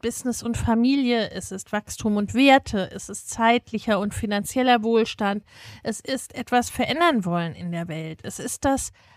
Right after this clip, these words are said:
Vereinen vermeintlicher Gegensätze, Dinge haben, die vermeintlich nicht zusammenzupassen scheinen.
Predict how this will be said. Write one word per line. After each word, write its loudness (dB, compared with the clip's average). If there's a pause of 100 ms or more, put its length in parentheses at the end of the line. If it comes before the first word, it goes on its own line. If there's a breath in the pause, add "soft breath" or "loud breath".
Vereinen 2
vermeintlicher 0
Gegensätze, 0
Dinge -6
haben, 4
die 0
vermeintlich -2
nicht -4
zusammenzupassen -4
scheinen. -6